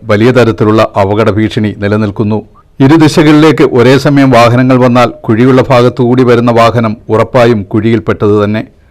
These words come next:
റോഡ് പരിചയമില്ലാതെ വാഹനത്തിൽ വരുന്നവർ അടുത്തെത്തിയാൽ മാത്രമേ കുഴി ശ്രദ്ധയിൽപ്പെടാറുള്ളൂ. ഇവർ കുഴിയിലകപ്പെട്ട് അപകടമുണ്ടാകുന്നതിനുള്ള സാധ്യതയും ഏറെയാണ്.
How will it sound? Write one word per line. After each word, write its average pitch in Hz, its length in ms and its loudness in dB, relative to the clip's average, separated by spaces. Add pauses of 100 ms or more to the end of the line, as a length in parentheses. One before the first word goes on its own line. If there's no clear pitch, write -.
(640)
റോഡ് 156 260 4
പരിചയമില്ലാതെ 156 800 2
വാഹനത്തിൽ 120 500 0
വരുന്നവർ 135 540 0
അടുത്തെത്തിയാൽ 120 540 0
മാത്രമേ 127 440 0
കുഴി 120 260 -2
ശ്രദ്ധയിൽപ്പെടാറുള്ളൂ. 107 1000 -2 (680)
ഇവർ 147 240 2
കുഴിയിലകപ്പെട്ട് 135 880 2 (240)
അപകടമുണ്ടാകുന്നതിനുള്ള 123 1000 2
സാധ്യതയും 113 580 0 (140)
ഏറെയാണ്. 104 520 -2